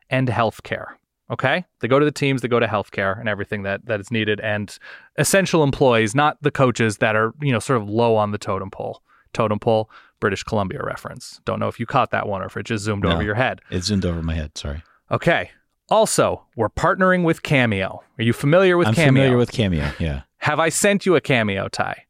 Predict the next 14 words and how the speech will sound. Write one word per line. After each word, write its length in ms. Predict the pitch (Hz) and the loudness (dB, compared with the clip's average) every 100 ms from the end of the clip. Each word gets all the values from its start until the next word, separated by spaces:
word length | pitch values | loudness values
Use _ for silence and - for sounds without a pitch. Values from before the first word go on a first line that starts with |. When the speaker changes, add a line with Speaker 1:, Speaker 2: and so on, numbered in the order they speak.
| _ | _
Speaker 2:
You 80 | 120 | 2
did 220 | 143 147 | 2 2
send 220 | - 151 | 2 4
me 80 | 143 | 2
a 40 | 127 | 0
Cameo 460 | - 135 120 104 | 0 0 2 2
of 140 | 95 95 | 0 2
Dean 220 | 117 120 | 2 2
Blandino 560 | 110 101 92 98 78 - - | 2 2 2 0 -2 -8 -4
a 40 | 151 - | -4 -2
couple 200 | 110 - | -2 0
months 220 | 180 170 | -2 -2
back. 420 | - 156 - - | -6 -8 -8 -14
Speaker 1:
<laughs> 60 | _ | _